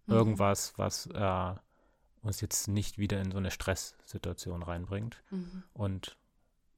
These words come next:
Speaker 2: ja, und ganz schwierig, das drüber reden. Ich finde das drüber reden super wichtig, äh, habe aber das Gefühl, dass wir häufiger ein bisschen Zeit brauchen, sodass wir davon nicht mehr so krass emotional getriggert
Speaker 1: Oder eine
Speaker 2: werden.
Speaker 1: echte Verletzlichkeit. Also dieser Streit, der hat am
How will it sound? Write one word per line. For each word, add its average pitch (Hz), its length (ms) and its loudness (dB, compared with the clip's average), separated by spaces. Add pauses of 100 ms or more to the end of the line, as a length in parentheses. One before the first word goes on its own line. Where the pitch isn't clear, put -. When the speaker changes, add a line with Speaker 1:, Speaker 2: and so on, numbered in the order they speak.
Speaker 2:
ja, 98 180 4
und 92 180 -4
ganz 110 200 6
schwierig, 107 480 4
das - 200 -2
drüber 92 300 0
reden. 123 300 4
Ich 131 100 -2
finde 98 160 0
das - 160 -6
drüber 98 260 -4
reden 98 260 0
super 98 460 -2
wichtig, 139 460 -2 (760)
äh, - 60 -16
habe 101 840 2
aber 101 140 8
das - 180 -2
Gefühl, 101 280 0
dass 95 160 -2
wir 95 160 0
häufiger 98 400 0
ein 95 100 0
bisschen 90 260 -2
Zeit 92 380 2
brauchen, 95 500 4 (440)
sodass 92 280 -4
wir 98 60 0
davon 92 540 -2 (160)
nicht 110 340 -2
mehr 104 100 4
so 95 100 2
krass - 300 0
emotional 90 500 -2
getriggert 180 200 -2
Speaker 1:
Oder 190 120 2
eine 190 140 4
Speaker 2:
werden. 185 100 0
Speaker 1:
echte 190 300 -2
Verletzlichkeit. 185 920 -4
Also 180 220 -6
dieser 180 260 -2
Streit, 180 400 -6
der 175 140 -8
hat 175 200 -8
am 175 340 -6